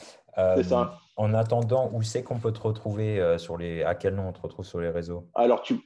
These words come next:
Speaker 2: alors on, vous allez me retrouver sur ma page Instagram essentiellement, c'est Mika, euh,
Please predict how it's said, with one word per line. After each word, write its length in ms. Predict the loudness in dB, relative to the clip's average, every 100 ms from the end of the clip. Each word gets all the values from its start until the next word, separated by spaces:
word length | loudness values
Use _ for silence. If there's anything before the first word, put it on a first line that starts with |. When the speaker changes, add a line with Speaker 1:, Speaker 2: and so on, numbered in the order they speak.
| -2
Speaker 2:
alors 220 | 0 2
on, 440 | 2 0 -2 -4 -6
vous 120 | -4
allez 100 | -2
me 60 |
retrouver 400 | -2 -2 0 0
sur 260 | 0 -2 -2
ma 100 | -2
page 240 | -2 -4 -4
Instagram 600 | -10 -6 -6 -4 -6 -6
essentiellement, 600 | -10 -12 -10 -6 -6 -6
c'est 220 | -6 -8
Mika, 580 | -6 -6 -6 -2 -2 -2 -12 _ _ -2
euh, 140 | -2